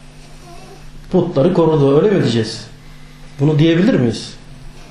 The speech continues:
Burada önemli olan müşrik olan bir kavme yardım ediyor Yüce Allah. Kabe'nin içinde o kadar put doldurdukları halde, çünkü Ebre'ye Kabe'yi yerle bir yapmak için geliyordu. Değil mi? Kendisi ona alternatif yapmıştı. Yemen'de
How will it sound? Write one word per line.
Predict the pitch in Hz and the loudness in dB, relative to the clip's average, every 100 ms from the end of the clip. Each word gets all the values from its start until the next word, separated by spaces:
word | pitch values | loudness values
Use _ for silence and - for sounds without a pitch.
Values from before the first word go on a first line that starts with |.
| - - - - - | -20 -20 -20 -20 -4
Burada | 208 247 160 147 | 0 2 2 4
önemli | 180 208 226 254 | 4 4 2 2
olan | 202 240 269 269 - - - - - | 2 2 2 -2 -6 -16 -20 -16 -2
müşrik | 151 - 269 240 | 0 2 2 2
olan | 175 156 180 | 2 2 0
bir | 196 | 0
kavme | 175 185 214 | 0 2 2
yardım | 196 190 226 | 2 2 2
ediyor | 226 240 247 | 2 2 2
Yüce | 214 240 | 2 2
Allah. | 233 247 254 - - - - - - - - - | 4 2 0 -4 -10 -12 -18 -18 -18 -16 -16 0
Kabe'nin | 190 233 247 226 214 | 2 2 2 2 2
içinde | 190 190 160 | 2 2 2
o | 147 | 2
kadar | 175 214 - | 2 2 2
put | 220 208 - - - 143 | 0 0 -4 -14 -14 0
doldurdukları | 147 151 151 160 170 170 208 | 2 2 2 2 0 0 0
halde, | 233 254 247 277 269 - - - - | 2 2 4 2 2 -4 -12 -18 -6
çünkü | - 262 240 | 0 2 4
Ebre'ye | 202 202 208 185 151 | 4 4 2 2 0
Kabe'yi | 180 190 202 202 247 | 0 2 2 2 2
yerle | 202 202 208 | 2 2 2
bir | 233 | 4
yapmak | 220 220 220 214 - | 2 2 0 0 -2
için | 175 135 | 0 2
geliyordu. | 120 113 107 - - - | 2 0 -4 -10 -16 -2
Değil | 277 254 | 2 2
mi? | |
Kendisi | - 180 180 180 | 2 2 2 2
ona | 190 190 | 2 2
alternatif | 185 190 180 175 180 185 | 2 2 2 2 0 0
yapmıştı. | - - - 147 | -2 -4 -4 0
Yemen'de | 156 160 139 185 269 | 2 2 2 2 0